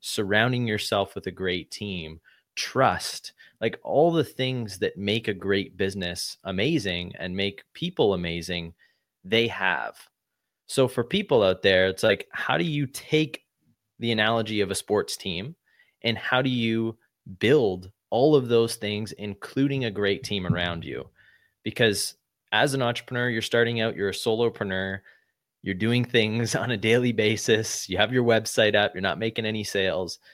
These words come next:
The best thing that you can do is surround yourself with really solid people, whether that be through mentors or just starting to create a team early on, because that teamwork will then,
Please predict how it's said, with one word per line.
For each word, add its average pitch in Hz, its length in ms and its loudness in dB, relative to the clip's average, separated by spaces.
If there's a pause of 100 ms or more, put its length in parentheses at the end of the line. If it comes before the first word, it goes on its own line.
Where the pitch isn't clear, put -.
(240)
The 104 80 -4
best 110 300 2
thing 120 180 -2
that 92 100 -2
you 101 120 -4
can 101 140 -6
do 98 180 -2
is 101 120 -4
surround 95 320 -2
yourself 92 400 -2
with 92 160 -10
really 98 340 -4
solid 92 420 -2
people, 110 500 -2 (320)
whether 95 260 0
that 90 180 -2
be 95 140 -8
through 90 240 -10
mentors 101 800 0 (340)
or 120 560 2
just 104 160 -6
starting 110 340 -4
to 107 60 -10
create 98 260 -2
a 95 40 -4
team 95 400 -8
early 92 320 -4
on, 95 400 -6 (320)
because 101 340 -2
that 92 260 -2
teamwork 98 720 -4 (160)
will 98 140 -4
then, 95 320 -2